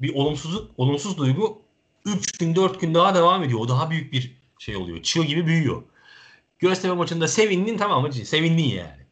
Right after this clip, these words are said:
O olumsuzluk geçti, bitti. Göztepe maçı o yüzden Karagümrük maçı kadar duygusal olarak yoğunluk yaşatmıyor. Sadece o yaşadığın yo-, yoğunluğun boşalmasına sebep oluyor sendeki.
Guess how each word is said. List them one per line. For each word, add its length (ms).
O 100
olumsuzluk 560
geçti, 320
bitti. 420
Göztepe 320
maçı 180
o 80
yüzden 340
Karagümrük 460
maçı 200
kadar 380
duygusal 380
olarak 260
yoğunluk 340
yaşatmıyor. 540
Sadece 760
o 80
yaşadığın 500
yo-, 320
yoğunluğun 680
boşalmasına 800
sebep 300
oluyor 220
sendeki. 440